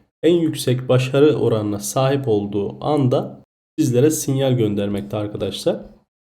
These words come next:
Bakın burada ikinci tekrarımda başarılı. Üçüncü tekrarımı da on iki lira olarak devam ettiriyorum. Burada ilk sinyalde, örnek veriyorum, ilk işlemde geldi durabilirsiniz.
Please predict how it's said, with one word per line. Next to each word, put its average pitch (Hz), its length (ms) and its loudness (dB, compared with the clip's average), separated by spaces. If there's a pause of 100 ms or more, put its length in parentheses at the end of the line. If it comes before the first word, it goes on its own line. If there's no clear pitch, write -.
(120)
Bakın 131 260 0
burada 139 280 0
ikinci 151 420 -6
tekrarımda 120 640 0
başarılı. 127 680 0 (380)
Üçüncü 139 400 -2
tekrarımı 117 560 2
da - 60 -4
on 175 200 0
iki 127 240 0
lira 151 120 4
olarak 107 520 0 (180)
devam 120 380 2
ettiriyorum. 107 600 -2 (400)
Burada 175 340 4
ilk 185 180 -2
sinyalde, 120 640 2 (220)
örnek 143 360 2
veriyorum, 117 400 -2 (840)
ilk - 240 -4
işlemde 104 420 -4
geldi 139 480 4
durabilirsiniz. 131 840 2